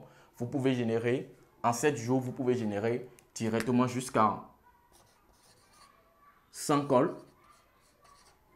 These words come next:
Avant que les gens ne puissent payer chez vous, il faut que les gens vous connaissent. On est d'accord ? Il faut que les gens vous connaissent. Et ici, je vous propose en fait la méthode qu'utilisent en fait les gourous aujourd'hui.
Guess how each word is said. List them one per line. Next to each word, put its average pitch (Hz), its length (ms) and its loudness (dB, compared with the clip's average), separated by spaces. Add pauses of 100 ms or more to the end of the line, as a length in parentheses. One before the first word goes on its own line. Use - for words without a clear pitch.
(120)
Avant 180 240 8
que 254 80 0
les 185 160 6
gens 147 140 4 (160)
ne 139 100 0
puissent 160 240 -4
payer 135 260 4
chez 131 160 0
vous, 113 280 -4 (280)
il 156 120 0
faut 175 100 -6
que 175 140 0
les 131 140 4
gens 120 120 2
vous 120 200 -4
connaissent. 101 520 -4 (140)
On 139 100 2
est 127 80 4
d'accord ? 120 420 2 (220)
Il 135 100 0
faut 143 140 0
que 151 140 2
les 120 100 6
gens 123 180 -2
vous 120 120 -4
connaissent. 120 440 -2
Et 160 100 4
ici, 151 260 -2
je 135 80 0
vous 147 120 0
propose 135 400 -2
en 120 60 2
fait 139 220 -4
la 110 100 4
méthode 143 380 0
qu'utilisent 117 460 -2
en 107 60 -2
fait 120 240 -4
les 104 120 -2
gourous 117 400 0
aujourd'hui. 101 420 -4